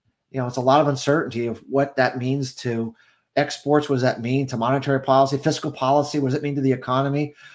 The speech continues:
Um, I don't think anyone can look at that and say that they feel comfortable with the pathway forward. My view, you know, Michelle, is,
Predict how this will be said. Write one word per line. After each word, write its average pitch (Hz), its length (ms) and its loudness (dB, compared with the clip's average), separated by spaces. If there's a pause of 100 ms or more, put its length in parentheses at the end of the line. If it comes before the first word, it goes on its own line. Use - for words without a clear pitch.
(200)
Um, 127 580 2 (100)
I 135 60 0
don't 160 140 0
think 143 140 0
anyone 151 280 0
can 123 180 -6
look 147 180 0
at 131 100 -4
that 120 180 0
and 117 140 -8
say 131 180 -2
that 120 200 -6
they 127 240 0
feel 123 220 -8
comfortable 139 600 -8
with 123 260 -10 (300)
the - 60 -16
pathway 135 440 2
forward. 147 520 0 (220)
My 165 540 8
view, 185 560 6 (720)
you - 20 -10
know, 151 60 -4
Michelle, 160 480 4
is, 135 220 0